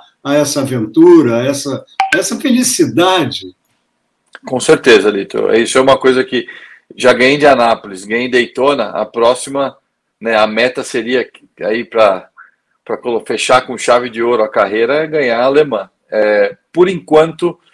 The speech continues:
Speaker 2: ah, já ano que vem já tem um conflito aí de, de datas, eu acho,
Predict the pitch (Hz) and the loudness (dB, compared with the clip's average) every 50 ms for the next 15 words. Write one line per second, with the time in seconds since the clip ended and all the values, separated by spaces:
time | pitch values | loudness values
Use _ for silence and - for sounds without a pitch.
0 | _ _ _ _ - - 131 127 123 123 139 147 156 156 143 - 147 127 123 151 | _ _ _ _ 0 2 2 2 2 2 0 0 0 0 -4 -10 -10 -6 -6 -6
1 | 156 147 156 147 - 160 156 147 - 147 135 135 - 143 143 139 139 135 127 131 | -4 -4 -6 -6 -6 -8 -10 -8 -10 -12 -12 -10 -8 -8 -6 -4 -2 -2 -2 -2
2 | 131 127 120 110 120 123 120 113 110 101 _ _ _ - _ _ _ - 107 113 | -2 -6 -8 -10 -10 -8 -6 -8 -8 -10 _ _ _ -20 _ _ _ -14 -12 -2
3 | 104 110 113 120 127 - - 117 104 120 113 107 104 110 120 127 - - - 151 | 2 4 4 4 4 2 -2 -4 0 2 2 4 4 4 2 0 -2 -6 -10 -10
4 | 143 | -12